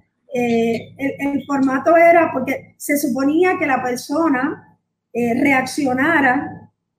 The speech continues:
de acuerdo a lo que tú dijeras, pero obviamente los tres hicimos lo que teníamos que hacer y utilizamos el espacio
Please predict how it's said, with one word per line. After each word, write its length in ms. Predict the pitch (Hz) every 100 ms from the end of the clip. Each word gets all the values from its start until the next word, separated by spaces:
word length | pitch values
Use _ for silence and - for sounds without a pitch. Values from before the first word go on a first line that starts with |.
| _ 226
de 160 | 254
acuerdo 400 | 254 262 262 269
a 60 | 302
lo 120 | 262
que 80 | 247
tú 160 | 277
dijeras, 560 | 277 320 359 381 240 - - -
pero 220 | 311 311 -
obviamente 920 | 269 302 339 269 247 302 262 240 -
los 260 | 233 240 240
tres 200 | 247 262
hicimos 380 | 320 - 262 320
lo 120 | 277
que 80 | 240
teníamos 380 | 240 233 254 262
que 80 |
hacer 260 | 302 302 277
y 100 | 359
utilizamos 800 | 392 349 330 - 285 320 339 349
el 120 | 302
espacio 640 | 294 - 233 233 - 302